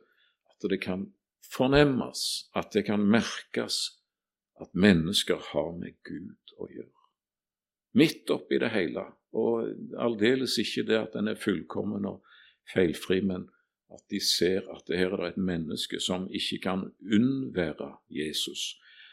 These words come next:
Jeg tenkte på det ordet i dag, Salme førti, der David, eh, vitner om han som, eh, gjorde alt, bøyde seg til meg og hørte mitt rop og dro meg opp og så videre. «Han la i min munn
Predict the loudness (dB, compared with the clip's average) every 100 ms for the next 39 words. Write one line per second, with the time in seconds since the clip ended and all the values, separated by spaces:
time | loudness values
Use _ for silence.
0 | -20 _ -10 6 6 6 4 8 10 10
1 | 8 8 8 10 8 6 -2 2 2 2
2 | 0 6 4 4 -2 -2 -4 -2 2 2
3 | 4 4 4 2 -2 -2 0 0 -2 -6
4 | -14 -20 -20 -20 -20 _ _ 6 6 6
5 | -4 6 8 8 4 2 4 4 2 0
6 | -8 -6 2 6 6 6 4 2 6 6
7 | 6 4 4 4 0 -10 -14 -14 -14 _
8 | 2 4 4 0 0 0 4 4 4 0
9 | 0 0 -2 -2 0 2 4 4 2 -4
10 | 2 2 2 2 2 0 -6 -4 -4 -4
11 | -8 -12 -20 _ -6 0 2 2 2 6
12 | 6 4 2 4 4 6 6 6 4